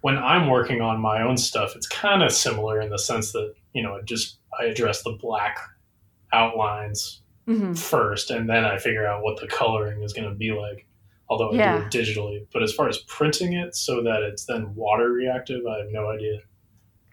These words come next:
Speaker 2: Yeah, it must be, like, a special, a special kind of ink that they did that they just, I, I don't know. I don't know the first thing about substrate. <laughs>
Speaker 1: Mm-hmm. Um,
Speaker 2: So
Speaker 1: so you're in South Carolina. Do, do you go to Asheville very often? That's in North Carolina.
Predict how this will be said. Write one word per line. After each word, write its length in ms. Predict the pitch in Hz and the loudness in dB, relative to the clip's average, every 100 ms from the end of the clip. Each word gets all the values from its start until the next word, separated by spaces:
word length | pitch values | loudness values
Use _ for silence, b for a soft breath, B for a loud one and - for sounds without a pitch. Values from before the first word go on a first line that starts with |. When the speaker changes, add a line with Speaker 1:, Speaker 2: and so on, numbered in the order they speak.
| B B - | B B -4
Speaker 2:
Yeah, 280 | 277 277 190 | 2 4 4
it 80 | |
must 180 | 208 226 | 2 -4
be, 120 | 294 | -2
like, 200 | 262 233 | 0 -2
a 60 | 208 | -4
special, 680 | - 208 202 202 180 170 - | -4 -4 -2 0 0 0 -4
a 80 | |
special 320 | 185 214 214 196 | -6 -8 -6 -6
kind 200 | 196 180 | -4 -4
of 100 | 151 | -4
ink 280 | 170 165 - | -6 -8 -8
that 160 | 160 | -6
they 120 | 160 156 | -4 -4
did 300 | 160 156 156 | -2 -2 -2
that 140 | 151 | -2
they 200 | 151 151 | 0 0
just, 380 | 151 156 - - | -2 -6 -8 -6
I, 140 | 160 - _ - | -6 -8 _ -10
I 140 | 151 | -6
don't 160 | 156 156 | -4 -2
know. 200 | 143 143 | -4 -6
I 60 | - | -8
don't 160 | 160 160 | -6 -6
know 80 | |
the 100 | 156 | -6
first 300 | 156 175 175 | -6 -6 -6
thing 120 | 175 165 | -6 -2
about 240 | 165 - | 0 0
substrate. 520 | - 165 - 160 160 - | -4 -6 -4 -4 -4 -6
<laughs> 400 | - - 220 - 233 - | -4 -2 -2 -2 -2 0
Speaker 1:
Mm-hmm. 400 | 262 247 240 233 - B B B _ _ _ _ _ _ _ - | 0 0 -2 -6 -10 B B B _ _ _ _ _ _ _ 0
Um, 300 | 139 127 117 | 4 4 2
Speaker 2:
So 300 | 110 87 73 - B B | -2 -6 -10 -18 B B
Speaker 1:
so 120 | - | 2
you're 200 | 127 170 | 4 6
in 60 | 165 | 4
South 320 | - 135 127 | 4 4 4
Carolina. 540 | 120 110 113 113 113 113 | 0 0 0 0 -2 0
Do, 220 | 131 131 - | 0 0 -2
do 100 | - | -2
you 60 | 131 | 2
go 100 | 147 | 4
to 80 | 113 | 4
Asheville 560 | 107 113 - 139 131 | 4 4 2 2 2
very 220 | 127 135 | 2 4
often? 440 | 131 131 135 131 135 _ | 4 4 0 -6 -6 _
That's 140 | 120 123 | -8 -6
in 100 | 110 | -4
North 220 | 107 107 | -4 -6
Carolina. 440 | - 113 269 - | -4 0 0 -2